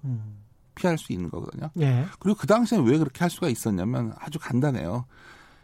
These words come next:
Speaker 2: 그냥 삼월이라는 게 우리가 좀 있으면 일 분기 실적이 나올 때였거든요.
Speaker 1: 예.
Speaker 2: 항상 실적이라는 건 이, 일 분기 실적은 이 분기 때 확인을 하는 거고,
Speaker 1: 그렇죠.
Speaker 2: 이 분기는 삼 분기 때 확인을 합니다.
Speaker 1: 예.
Speaker 2: 그럼 우리가 봤을 때,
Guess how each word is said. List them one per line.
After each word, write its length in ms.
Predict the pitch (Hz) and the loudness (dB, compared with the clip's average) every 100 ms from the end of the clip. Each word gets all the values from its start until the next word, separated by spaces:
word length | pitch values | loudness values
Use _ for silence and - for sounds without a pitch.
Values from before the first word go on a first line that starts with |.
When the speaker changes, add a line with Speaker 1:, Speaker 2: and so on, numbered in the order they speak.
| _ | _
Speaker 2:
그냥 120 | - 123 | -2 0
삼월이라는 1000 | - 262 247 226 202 170 139 131 123 113 | 4 6 6 4 2 2 0 2 4 2
게 80 | 139 | 2
우리가 240 | 110 117 127 | 2 0 0
좀 180 | 202 | 2
있으면 320 | 190 - 131 127 | 2 0 -2 2
일 160 | 120 | 2
분기 200 | 151 165 | 2 0
실적이 320 | 147 - 139 123 | -2 -4 -2 -2
나올 200 | - 117 | -2 -4
때였거든요. 640 | - 90 - 58 - - | -2 -4 -4 -10 -4 2
Speaker 1:
예. 180 | 156 147 | 2 2
Speaker 2:
항상 340 | 180 190 190 | 0 -2 -2
실적이라는 640 | - 214 - 190 170 139 120 | -2 -4 -2 0 2 2 2
건 300 | 117 131 143 - - - - _ | 0 0 -4 -10 -20 -20 -20 _
이, 180 | 113 131 151 | -2 -2 -2
일 300 | 131 127 139 | 0 4 4
분기 220 | 147 165 | 4 2
실적은 260 | 156 - 156 | 2 2 4
이 160 | 127 120 | 4 2
분기 220 | 139 131 | 2 0
때 160 | 127 113 | -2 -2
확인을 300 | 127 117 107 | -2 0 0
하는 240 | - 117 | 0 0
거고, 240 | 104 - | 0 2
Speaker 1:
그렇죠. 360 | 107 202 - 131 | 4 4 0 -2
Speaker 2:
이 120 | - 117 | 0 0
분기는 300 | 135 135 139 | 2 2 0
삼 240 | 170 180 | 0 0
분기 180 | 170 - | 0 -4
때 140 | - | -4
확인을 300 | 113 143 131 | -4 -2 -4
합니다. 400 | 143 151 - 123 - | -2 -2 -4 -8 -2
Speaker 1:
예. 100 | 156 | 0
Speaker 2:
그럼 140 | 110 | 2
우리가 400 | 107 113 107 95 | 0 0 0 0
봤을 320 | - 127 - - | -2 -8 -10 -6
때, 260 | 104 110 | -2 -2